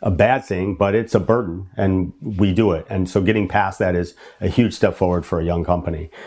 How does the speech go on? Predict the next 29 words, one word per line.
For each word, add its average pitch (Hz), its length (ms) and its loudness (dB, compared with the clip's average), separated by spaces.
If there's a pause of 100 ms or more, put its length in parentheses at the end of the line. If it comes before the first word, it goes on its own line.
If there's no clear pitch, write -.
(180)
to - 80 -4
be 90 80 2
able 90 180 2
to - 260 -2
check 98 280 0
the 95 80 -4
box 87 260 0
that 90 60 -4
says, 85 240 -2
"Yes, 92 200 2
we 101 120 0
can 101 120 0
pass 90 300 -2
your 95 80 0
security 87 420 -2
audit. 85 300 0 (240)
Yes, 101 320 2
we 95 320 0
can 95 180 -2
pass 90 280 -2
your 90 80 0
privacy 87 440 -2
audit," 85 520 0
and - 100 -8 (100)
on 90 200 0
and 85 100 -2
on 80 140 -4
and 82 100 -4
on. 82 240 -6